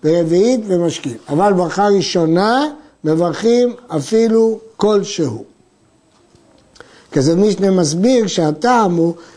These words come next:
מפני שברכה ראשונה אפשר שהוא יאכל כשיעור.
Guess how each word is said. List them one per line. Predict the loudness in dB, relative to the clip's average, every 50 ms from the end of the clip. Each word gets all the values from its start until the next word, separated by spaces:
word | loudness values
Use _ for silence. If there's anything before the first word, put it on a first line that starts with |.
| -10 _
מפני | -2 -2 -2 0 0 0 2 2 2 2
שברכה | 0 0 -2 -2 -2 -2 0 0
ראשונה | 2 2 2 0 0 0 0 2 2 2 0 0
אפשר | -2 -2 -2 -2 0 -2
שהוא | -2 -2 0 0 0
יאכל | 0 0 0 -2 -2 -2 -2
כשיעור. | -6 -10 -12 -10 -10 -8 -8 -10 -10